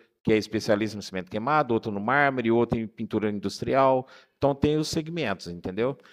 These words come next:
E eu, graças a Deus, eu me dei muito bem com o efeito aço Cortem. Tanto é que a Sherwin-Williams, vendo isso, eles desenvolveram o produto e hoje eu tô viajando o Brasil inteiro dando treinamento aí pros pintores.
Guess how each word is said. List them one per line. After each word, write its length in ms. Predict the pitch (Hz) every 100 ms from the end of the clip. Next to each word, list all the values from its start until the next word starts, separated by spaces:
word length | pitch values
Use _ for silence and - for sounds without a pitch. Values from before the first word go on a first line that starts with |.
| - _ -
E 260 | 131 147
eu, 160 | 156 175
graças 420 | 156 147 160 160
a 60 | 151
Deus, 280 | 127 135 143
eu 60 |
me 60 | 151
dei 160 | 147 147
muito 460 | 143 143 170 175
bem 360 | 135 127 143 143 _
com 160 | 131
o 60 | 135
efeito 400 | 139 135 127 131
aço 220 | 127 -
Cortem. 360 | 151 165 113 98
Tanto 380 | - 113 117
é 80 | 110
que 80 | 110
a 20 |
Sherwin-Williams, 520 | 113 113 101 95 98 90
vendo 380 | 104 113 120
isso, 440 | 110 110 143 - 147 _ - _ _
eles 260 | - 95 98
desenvolveram 580 | 98 123 127 110 131 160
o 20 |
produto 560 | 160 131 117 131 160 175
e 80 | 156
hoje 220 | 160 156
eu 40 |
tô 120 | 156
viajando 340 | 156 151 131 131
o 40 |
Brasil 280 | 127 123 135
inteiro 260 | 147 127 120
dando 180 | 127
treinamento 540 | 127 135 143 135 123 -
aí 60 |
pros 140 | 123 -
pintores. 520 | 147 123 92 85